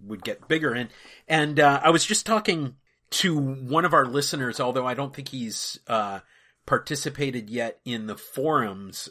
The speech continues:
Um, and, uh, he's, he's one of my former students, uh, a guy named Miles. And he,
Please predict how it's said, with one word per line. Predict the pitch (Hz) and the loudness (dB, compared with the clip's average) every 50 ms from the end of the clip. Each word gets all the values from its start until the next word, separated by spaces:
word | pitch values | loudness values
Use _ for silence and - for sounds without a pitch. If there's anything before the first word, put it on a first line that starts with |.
| - - | -12 -8
Um, | 110 110 107 104 104 101 101 104 110 - _ - - _ _ _ _ _ _ _ - | -6 -4 -4 -4 -6 -8 -8 -10 -14 -18 _ -20 -20 _ _ _ _ _ _ _ -4
and, | 139 139 135 135 127 123 123 120 113 131 - - | -2 0 0 0 0 -2 -4 -6 -8 -8 -6 -2
uh, | 127 123 117 110 113 113 - - - - - - - 143 - | -2 0 0 0 -2 -6 -8 -12 -16 -18 -16 -16 -16 -16 -14
he's, | - 139 - 202 196 196 156 | -14 -8 -6 -4 -4 -4 -4
he's | 185 - 151 151 139 | -4 -6 -6 -6 -2
one | 170 202 185 | -2 -2 -2
of | 160 | 0
my | 143 120 | -2 -4
former | - - 139 131 120 113 | -4 -4 -6 -6 -4 -6
students, | - - - 143 131 113 104 90 - - - - 117 | -8 -6 -4 -4 -4 -4 -6 -8 -12 -14 -12 -10 -8
uh, | 117 107 107 104 | -6 -6 -6 -6
a | 101 | -6
guy | 98 120 120 | -6 -6 -6
named | 120 117 110 | -6 -6 -6
Miles. | 113 117 120 117 104 92 - - - - _ _ - - _ _ _ _ - | -4 -4 -4 -4 -6 -8 -12 -16 -18 -20 _ _ -20 -20 _ _ _ _ -4
And | 139 135 131 131 131 | -2 -2 -2 -2 -4
he, | 135 - - - 214 226 220 214 214 202 - | -8 -12 -10 -8 -6 -6 -4 -6 -8 -8 -10